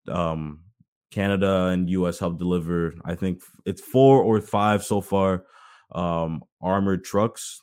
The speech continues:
for the Haitian National Police, which is great, which was purchased, then again, some of them, I think most of them were purchased, um, by the government. But we've got about five or six,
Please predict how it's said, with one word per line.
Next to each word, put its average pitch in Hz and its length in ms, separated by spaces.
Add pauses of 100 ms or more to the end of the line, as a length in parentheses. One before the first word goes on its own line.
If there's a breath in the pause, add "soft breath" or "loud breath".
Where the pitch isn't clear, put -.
for 95 160
the 90 100
Haitian 95 380
National 87 360
Police, 95 380
which 98 140
is 92 100
great, 113 380
which 135 160
was 143 80
purchased, 165 400
then 131 100
again, 120 360 (400)
some 120 180
of 123 80
them, 110 160
I 113 100
think 120 160
most 113 160
of - 40
them 110 140
were 101 100
purchased, 98 640 (480)
um, 82 300
by 98 200
the 90 100
government. 107 540 (920)
But 98 140
we've 107 180
got 113 140
about 104 300
five 107 300
or 104 60
six, 104 420